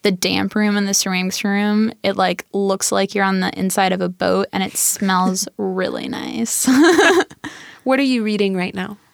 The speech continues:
Speaker 1: I am reading Kiss or Kill by Mark Twight, and
Speaker 2: Mm.
Speaker 1: it's, like, an essay. It's a collection of essays about his climbing.
Speaker 2: What's the best place to eat in Tacoma?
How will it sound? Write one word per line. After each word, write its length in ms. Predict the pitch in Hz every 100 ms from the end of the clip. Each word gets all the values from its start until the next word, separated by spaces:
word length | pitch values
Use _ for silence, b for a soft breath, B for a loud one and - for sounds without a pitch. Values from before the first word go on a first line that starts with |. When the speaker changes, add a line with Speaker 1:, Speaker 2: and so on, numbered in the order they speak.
| _ _ _ -
Speaker 1:
I 200 | 208 226
am 200 | 254 247
reading 880 | 226 214 208 196 196 196 196 226 233 _ _ _
Kiss 200 | - 233 240
or 80 |
Kill 280 | 226 - 208
by 100 | 214
Mark 240 | 214 214 -
Twight, 600 | - 185 170 226 - - _
and 160 | - 190
Speaker 2:
Mm. 40 |
Speaker 1:
it's, 140 | 185 -
like, 200 | - -
an 160 | 90 -
essay. 800 | 185 - 82 78 - 180 - 214 _
It's 180 | 202 196
a 100 | 196
collection 420 | - 214 208 -
of 120 | 202 180
essays 380 | 185 - 180
about 240 | 196 175 -
his 540 | 196 - 202 202 -
climbing. 680 | - - - - - 214 214 _ _ B B B B B B B B
Speaker 2:
What's 220 | 247 247 -
the 80 | 254
best 260 | 233 -
place 260 | - 220 -
to 100 | - 214
eat 200 | 202 -
in 140 | 185
Tacoma? 500 | 170 180 175 180 220